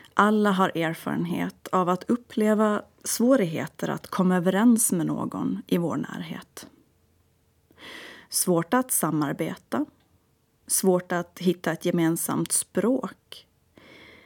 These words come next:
eller svårighet med att läsa av den andras intentioner. På gruppnivå är det här väldigt intressant.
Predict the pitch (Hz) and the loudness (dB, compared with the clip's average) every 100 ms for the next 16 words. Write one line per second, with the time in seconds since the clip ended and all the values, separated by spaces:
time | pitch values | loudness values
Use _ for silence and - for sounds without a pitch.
0 | _ _ - 262 277 - 190 185 175 170 | _ _ 4 4 6 4 4 4 2 0
1 | 175 - 185 185 185 180 180 196 - 269 | -2 -2 0 0 0 0 2 0 0 0
2 | 196 156 170 175 160 165 - 214 262 240 | 0 -2 -2 0 2 2 2 6 6 6
3 | - - - 170 151 139 - - - - | 2 -6 -4 -4 -2 -4 -6 -6 -4 -6
4 | 196 - _ _ _ _ _ _ _ _ | -8 -12 _ _ _ _ _ _ _ _
5 | _ _ _ _ _ _ _ - - - | _ _ _ _ _ _ _ -18 -16 -18
6 | - - _ - 226 254 330 - 180 147 | -20 -20 _ 0 2 4 0 -2 -2 0
7 | 117 - - _ _ _ _ 190 165 147 | -2 -6 -10 _ _ _ _ -2 -2 -2
8 | 139 - - 165 151 135 - - - - | -4 -6 -12 -10 -6 -6 -6 -10 -8 -8
9 | 160 - - - 202 - - | -6 -6 -4 -4 -4 -8 -18